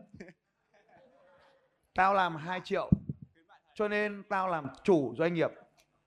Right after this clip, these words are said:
Speaker 2: Còn mày quay trở lại, mày dù mày có doanh nghiệp thì mày vẫn lại là doanh nghiệp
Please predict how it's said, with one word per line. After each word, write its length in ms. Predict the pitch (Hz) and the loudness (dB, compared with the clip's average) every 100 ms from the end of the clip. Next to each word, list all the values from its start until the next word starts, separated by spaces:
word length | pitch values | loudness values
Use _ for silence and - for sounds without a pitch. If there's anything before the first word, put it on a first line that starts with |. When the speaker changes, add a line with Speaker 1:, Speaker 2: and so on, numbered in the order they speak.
| _ - | _ 0
Speaker 2:
Còn 180 | 165 | 4
mày 180 | 165 156 151 - | 6 4 2 6
quay 220 | 220 214 208 | 8 8 6
trở 160 | 156 | 2
lại, 280 | 131 131 - - - - _ _ | 4 2 -2 -12 -20 -20 _ _
mày 200 | 151 147 | -4 -2
dù 340 | 120 214 196 | 4 6 6
mày 180 | 165 156 | 4 2
có 140 | 156 185 | 2 -2
doanh 140 | 208 | -2
nghiệp 160 | 180 143 - _ | 0 0 -2 _
thì 100 | 143 | -6
mày 160 | 143 131 | -2 -2
vẫn 220 | 156 233 | -2 -2
lại 320 | 302 214 160 | 2 2 2
là 120 | 143 | 0
doanh 180 | 139 160 | 0 -2
nghiệp 140 | 156 | -2